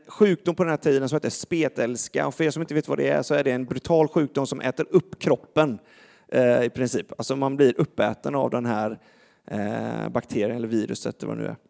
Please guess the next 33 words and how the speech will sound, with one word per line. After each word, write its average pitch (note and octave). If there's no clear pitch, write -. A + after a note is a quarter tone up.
Och, -
eh, A#2+
de D#3
ansågs C#3
vara C#3
orena. C3+
Man C3
fick, C3+
man C#3
var C#3
tvungen C#3+
att C3
hålla C3+
sig B2+
ut. D#3
Man C#3
fick C#3+
bo D3+
i D3
grupper F3
som C#3+
var D3
sjuka -
utanför D3
samhället. A#2
Man B2+
fick C3
tilläts C3+
inte D3
komma B2+
in E3
i D#3+
gemenskapen, -